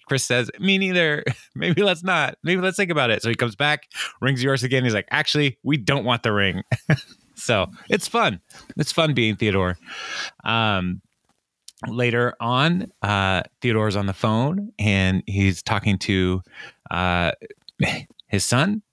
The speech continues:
He's like, "I'm, I'm sorry, buddy. Daddy can't come home to tuck you in." <laughs> Uh, so, um,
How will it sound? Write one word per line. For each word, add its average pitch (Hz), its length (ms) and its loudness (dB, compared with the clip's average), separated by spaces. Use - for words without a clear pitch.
He's 95 100 -2
like, 95 180 0
"I'm, 113 280 0
I'm 117 60 -4
sorry, 123 360 -2
buddy. 107 300 2
Daddy 113 340 0
can't 120 280 -2
come 110 160 -2
home 104 260 0
to 104 120 -4
tuck - 260 -2
you 107 140 4
in." 85 300 2
<laughs> - 60 -18
Uh, 113 160 4
so, 127 540 2
um, 95 640 0